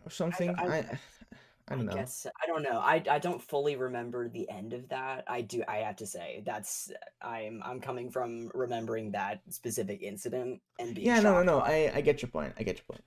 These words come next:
Speaker 2: Um, but yeah, no, may-, maybe that, that might have been the whole thing. I, I can't remember. <laughs> I apologize.
Speaker 1: No, it's
Speaker 2: I'll,
Speaker 1: okay.
Speaker 2: I'll go, I'll go with
Speaker 1: We're
Speaker 2: your
Speaker 1: good.
Speaker 2: interpretation that it was a, a wholesome thing to do.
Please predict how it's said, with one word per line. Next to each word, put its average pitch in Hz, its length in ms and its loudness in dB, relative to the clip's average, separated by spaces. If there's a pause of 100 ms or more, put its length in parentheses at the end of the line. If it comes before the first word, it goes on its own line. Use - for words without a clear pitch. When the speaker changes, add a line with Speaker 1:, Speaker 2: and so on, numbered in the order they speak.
Speaker 2:
Um, 113 540 0
but 127 440 12
yeah, 175 280 12
no, 156 220 8
may-, 175 180 6
maybe 160 1040 0
that, 151 280 4
that 147 180 6
might 147 180 2
have 139 100 4
been 131 280 0
the 127 80 2
whole 123 200 0
thing. 110 300 -2
I, 113 280 0
I - 100 -2
can't 101 280 -6
remember. 90 500 -6
<laughs> - 840 0
I - 100 2
apologize. - 880 -6
Speaker 1:
No, 392 180 0
it's - 200 0
Speaker 2:
I'll, - 180 12
Speaker 1:
okay. - 20 6
Speaker 2:
I'll 190 160 10
go, 196 320 8
I'll 202 140 4
go 202 60 6
with 180 80 4
Speaker 1:
We're 156 80 0
Speaker 2:
your 143 120 6
Speaker 1:
good. - 20 6
Speaker 2:
interpretation 113 1000 -4
that 113 180 0
it 117 80 -4
was 117 220 -4
a, 110 440 -2 (240)
a 104 200 -2
wholesome 110 380 -6
thing 104 280 -14
to 101 60 -12
do. - 120 -12